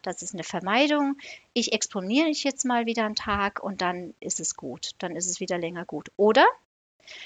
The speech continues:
ich kann einfach längere Zeit keine Expositionsübungen machen. Was wird passieren mit meinem Garten? Das Unkraut wird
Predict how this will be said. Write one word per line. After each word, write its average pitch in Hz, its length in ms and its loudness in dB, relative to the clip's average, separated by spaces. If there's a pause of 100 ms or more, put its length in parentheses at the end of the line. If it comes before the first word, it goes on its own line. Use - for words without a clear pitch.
(240)
ich 233 240 0
kann 311 380 6
einfach 214 400 2
längere 254 420 4
Zeit 175 440 0 (260)
keine 185 400 0
Expositionsübungen 233 1080 -2
machen. 269 260 -2 (520)
Was 240 240 4
wird 247 140 2
passieren 233 460 0
mit 208 120 -2
meinem 180 280 -4
Garten? 311 380 4 (380)
Das 226 180 4
Unkraut 311 560 0
wird 262 260 0